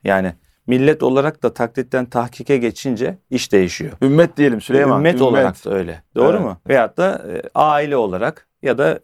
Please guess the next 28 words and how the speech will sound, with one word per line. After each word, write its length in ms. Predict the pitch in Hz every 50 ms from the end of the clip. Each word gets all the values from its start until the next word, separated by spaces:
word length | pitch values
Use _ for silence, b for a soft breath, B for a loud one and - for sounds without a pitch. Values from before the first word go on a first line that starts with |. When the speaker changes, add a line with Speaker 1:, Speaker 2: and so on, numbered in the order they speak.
| - 143
Speaker 1:
fert 320 | - - 156 151 135 - 110
olarak. 340 | 92 82 82 85 87 - _ -
Yani 300 | 110 113 117 117 110 - _ _ _ _ _ _ _
her, 260 | - 151 165 175 170 165 156 -
demek 460 | - - - 131 135 143 147 143 -
ki 220 | - 151 147 139 - _ _ _ _ _ _ _
her 320 | - 139 156 165 160 143
boyutuyla 680 | 135 143 139 135 127 127 - 170 160 147 156 165 175 165 - _
taklidi 440 | - - 135 123 - - 135 131 160
esasında 500 | 143 135 127 - 123 120 117 - - 156
geride 400 | 143 131 131 127 123 135 127 117
bırakmak 460 | 104 104 95 - - 92 90 - -
mesele 440 | - 104 107 98 - 98 95 90 90
biraz. 360 | 90 82 82 - - - _ _ _ _ _ _ _
Çünkü 280 | - 123 117 127 117 120
diyelim 180 | 123 110 104
ki 200 | - - 107 104
namaz 340 | 120 120 123 120 120 120 -
kılıyorsak 540 | - 139 135 135 113 104 - 147 160 156 _ b b b b b b b
hani 340 | b - 123 120 113 104 - -
niye 280 | 101 117 131 147 156 151
namaz 300 | 139 131 131 127 123 -
kıldığımızı 380 | - 123 113 120 135 139 185 190
iyi 140 | 180 165
bilmek 280 | 151 120 101 92 92 90
zorundayız. 400 | - 95 90 85 87 90 90 -
Kur'an 280 | _ - 110 120 123 123
okuyorsak 600 | 117 110 - - 113 104 - - 127 135 -